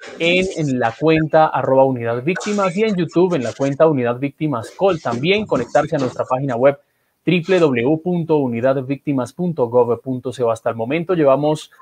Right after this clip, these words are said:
ya trescientas treinta personas conectadas a este Facebook Live. Les recordamos entonces a quienes están conectados, a toda nuestra audiencia, que pueden hacer sus preguntas a través del chat de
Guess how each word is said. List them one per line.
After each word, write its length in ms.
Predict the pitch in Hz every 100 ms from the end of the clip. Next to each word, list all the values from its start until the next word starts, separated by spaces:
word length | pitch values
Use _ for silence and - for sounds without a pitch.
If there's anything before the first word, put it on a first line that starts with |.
| _ - -
ya 180 | 135 -
trescientas 600 | 135 139 170 170 170 -
treinta 380 | 180 180 160 -
personas 480 | 127 143 139 139
conectadas 520 | - 113 - 120 120 117
a 80 |
este 240 | 110 - 113
Facebook 440 | 123 113 113 113
Live. 500 | 113 101 95 - - - - _ -
Les 180 | 160 170
recordamos 460 | 160 170 196 233
entonces 500 | 202 160 170 127 110
a 80 | 110
quienes 240 | - 120
están 240 | 123 156 160
conectados, 640 | 190 165 - 156 143 165
a 80 | 127
toda 240 | 123 131 143
nuestra 260 | 143 131
audiencia, 460 | 113 131 170 160 202
que 160 | - 135
pueden 260 | 143 139 175
hacer 280 | 151 151 147
sus 380 | - - 196 -
preguntas 680 | 202 196 190 160 170 165
a 80 | 143
través 400 | 127 120 127 135
del 160 | 151 147
chat 320 | - 147 - - 139
de 140 | 147